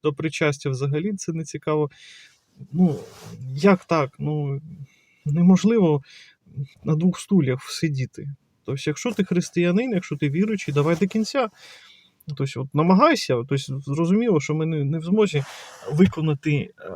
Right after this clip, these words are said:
абсолютно всі Божі заповіді, ну, намагатись ми повинні хоча б, е, якось ш-, щось робити, а не от, е, щось, щось ми з чимось згодні, а з чимось ми не згодні. Е, це, е, неправильно. Тобто, у нас є откровення від Бога,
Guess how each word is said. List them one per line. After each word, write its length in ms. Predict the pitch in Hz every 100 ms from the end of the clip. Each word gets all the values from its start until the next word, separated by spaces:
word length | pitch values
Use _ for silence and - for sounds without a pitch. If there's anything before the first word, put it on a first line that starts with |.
| 71
абсолютно 440 | - - 160 151 147
всі 180 | -
Божі 280 | 151 151 147
заповіді, 560 | 147 208 226 156 139 139
ну, 180 | 139 135 _ _ _ - 135
намагатись 580 | 147 143 143 147 160
ми 160 | 160 151 - -
повинні 520 | 147 190 233 151 -
хоча 320 | - 143 160
б, 100 | 165
е, 100 | 151 143 - - _ - -
якось 320 | 135 143 143
ш-, 480 | 135 - - 143 - -
щось 320 | - 180 180
робити, 400 | 175 185 233 165
а 80 | 139
не 140 | 151
от, 260 | 143 139 -
е, 160 | - 147 - _
щось, 280 | - 156 - - _
щось 280 | - 185 185
ми 120 | 165
з 80 | -
чимось 300 | 185 165 151
згодні, 320 | 339 320 247
а 40 |
з 40 | 185
чимось 360 | 277 226 185
ми 80 | 147
не 100 | 143
згодні. 400 | 127 127 127 135 - - - _ _
Е, 40 | - - 135 _ _
це, 340 | _ 156 220 262 - _ 135
е, 40 | 147 151 143 135
неправильно. 680 | 170 185 160 139 139 - 139
Тобто, 180 | - 147 -
у 80 | 151
нас 300 | 196 190 156
є 80 |
откровення 600 | 143 135 143 139 170 190
від 160 | 202 202
Бога, 340 | 196 233 247